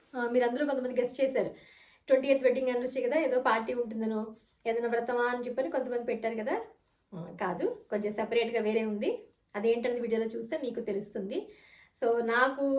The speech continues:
కొన్ని డౌట్స్ ఉన్నాయి కాబట్టి అవన్నీ అడుగుతాను. మీకు తెలిసిన వాళ్ళు ఎవరుంటే నాకు తప్పకుండా చెప్పండి. నాకు మంచి మంచి సజెషన్స్, ఐడియాస్ ఇవ్వండి.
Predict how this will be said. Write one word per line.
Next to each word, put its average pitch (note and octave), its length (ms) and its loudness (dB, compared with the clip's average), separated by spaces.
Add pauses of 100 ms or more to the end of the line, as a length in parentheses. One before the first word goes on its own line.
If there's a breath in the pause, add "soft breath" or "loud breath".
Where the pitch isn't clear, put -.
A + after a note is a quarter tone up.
(420 loud breath)
కొన్ని B3 180 2
డౌట్స్ C4+ 260 6
ఉన్నాయి C4 180 4
కాబట్టి C4 180 2
అవన్నీ B3 240 0
అడుగుతాను. A3 560 -2
మీకు A#3+ 280 -2
తెలిసిన A3+ 340 -2
వాళ్ళు A#3 160 2
ఎవరుంటే A3 220 -2
నాకు B3+ 260 -6
తప్పకుండా A3 280 -4
చెప్పండి. A3 400 -2
నాకు A3+ 220 -2
మంచి A3 220 -2
మంచి C#4+ 160 -2
సజెషన్స్, C4 500 2
ఐడియాస్ C4+ 400 2
ఇవ్వండి. A3 540 -2